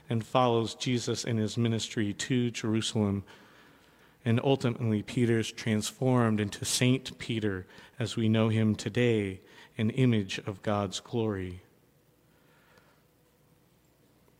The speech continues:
God in God's grace and mercy sees us in our languishing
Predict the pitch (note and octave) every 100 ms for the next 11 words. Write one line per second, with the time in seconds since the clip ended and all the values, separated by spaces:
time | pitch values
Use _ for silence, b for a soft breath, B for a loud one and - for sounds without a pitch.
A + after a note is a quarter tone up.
0 | _ _ _ - C3+ B2+ B2+ B2 B2+ A#2+
1 | - C3 B2+ B2 - A#2 A#2+ B2+ - B2
2 | A#2+ - D#3+ D3 - C#3+ - - B2+ B2+
3 | C#3+ D#3 E3 B2+ G2+ G2+ - A2 G2